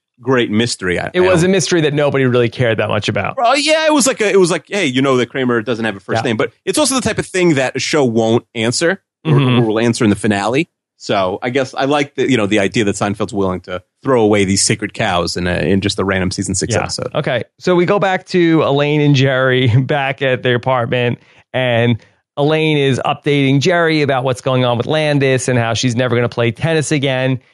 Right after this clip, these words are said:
Speaker 2: And so here comes George. He comes up. I like that he, when he buzzes up, he says, uh, "Heidi ho." <laughs>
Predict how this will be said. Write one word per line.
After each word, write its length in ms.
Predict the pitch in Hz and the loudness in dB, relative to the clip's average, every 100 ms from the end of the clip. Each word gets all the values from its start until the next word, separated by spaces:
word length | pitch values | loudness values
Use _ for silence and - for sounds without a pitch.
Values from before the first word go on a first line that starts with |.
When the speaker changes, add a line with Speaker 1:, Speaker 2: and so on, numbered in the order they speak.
| _ | _
Speaker 2:
And 260 | - 131 127 | -4 -2 0
so 480 | 135 123 120 120 - _ | 0 2 2 2 -2 _
here 200 | - 196 | -2 -2
comes 520 | - 180 165 165 147 143 151 | 0 -2 2 2 2 -2 -2
George. 500 | 123 131 131 123 123 | 0 2 2 2 0
He 80 | |
comes 180 | 143 120 | -2 0
up. 100 | 131 | -2
I 120 | - | 0
like 200 | 131 165 | 0 0
that 120 | 190 165 | 0 0
he, 60 | |
when 160 | 147 147 | 2 2
he 100 | 135 | 2
buzzes 360 | 131 131 123 | 2 -2 0
up, 180 | 123 135 | -2 -2
he 80 | 139 | -2
says, 260 | 120 120 113 | 0 0 2
uh, 180 | 117 110 | 0 0
"Heidi 260 | 131 180 208 | -2 0 2
ho." 520 | 269 277 247 202 | 2 2 2 2
<laughs> 40 | 196 | -2